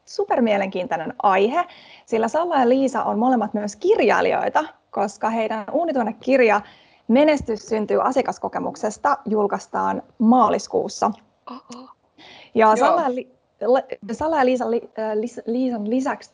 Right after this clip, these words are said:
Speaker 1: tämän kyseisen kirjan muita kirjoittajia mainitaan myös heidät tässä, niin on, äh, Kirsti Laasio, Minna Ruusuvuori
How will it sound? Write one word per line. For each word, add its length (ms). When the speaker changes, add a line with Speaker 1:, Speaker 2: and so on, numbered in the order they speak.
Speaker 1:
tämän 140
kyseisen 300
kirjan 200
muita 180
kirjoittajia 440
mainitaan 380
myös 240
heidät 320
tässä, 340
niin 280
on, 380
äh, 180
Kirsti 300
Laasio, 480
Minna 340
Ruusuvuori 800